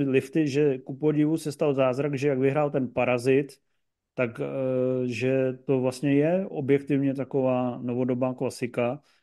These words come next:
a že je to film, který má zároveň nějaký globální zásah,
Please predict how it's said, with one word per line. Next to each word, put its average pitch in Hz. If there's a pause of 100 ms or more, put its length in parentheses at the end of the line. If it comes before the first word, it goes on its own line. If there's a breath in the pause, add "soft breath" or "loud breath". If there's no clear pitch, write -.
(100)
a 123
že 110
je 127
to 135
film, 135
který 135
má 135
zároveň 131
nějaký 131 (120)
globální 123
zásah, 131